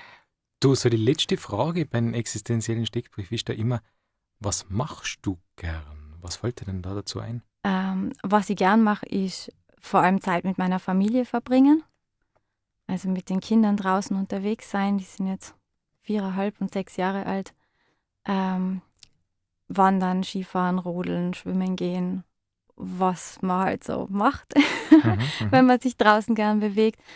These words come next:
Speaker 2: Ähm, einfach auch spielen, auf dem Hügel Rutschplattel fahren, also, also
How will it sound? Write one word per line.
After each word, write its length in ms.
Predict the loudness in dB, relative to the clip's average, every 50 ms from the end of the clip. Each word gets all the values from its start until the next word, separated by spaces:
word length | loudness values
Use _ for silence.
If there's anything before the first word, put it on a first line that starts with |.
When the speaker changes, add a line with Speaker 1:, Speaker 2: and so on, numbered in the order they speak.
| -20 -20 -20 -20 _ _ _ _ 0
Speaker 2:
Ähm, 680 | 0 2 2 2 2 0 0 0 0 -2 -2 -4 -6 -10 _ _ _ 2
einfach 420 | 4 6 6 6 4 2 0 0
auch 320 | 0 0 2 2 0 -2 -4 -8 _ _ _ _ _ _ _ _ _ _ -14
spielen, 800 | -14 -14 -6 -2 2 4 4 4 4 4 2 0 0 -2 -4 -8 _ _ _ _ _ _ _ _ _
auf 220 | -2 -2 -2 0 0
dem 120 | 0 0
Hügel 280 | 2 2 0 0 -2 -2
Rutschplattel 600 | -4 -4 -6 -6 -8 -8 -6 -6 -6 -4 -6 -8
fahren, 420 | -6 -6 -4 -4 -2 -2 -2 -2 -4
also, 240 | -6 -6 -6 -8 -8
also 340 | -8 -8 -8 -8 -10 -10